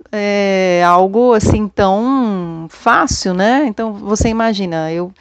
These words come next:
era adolescente, né, pré-adolescente, adolescente, na década de oitenta.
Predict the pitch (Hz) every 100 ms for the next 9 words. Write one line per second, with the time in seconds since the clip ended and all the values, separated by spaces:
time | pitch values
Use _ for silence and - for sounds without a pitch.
0 | - - _ _ - 175 180 175 170 165
1 | 165 170 170 180 208 - 202 214 262 285
2 | - 185 196 190 170 170 175 - 220 233
3 | 196 165 165 165 - 214 247 240 - 208
4 | 190 185 185 196 196 202 214 202 226 208
5 | - -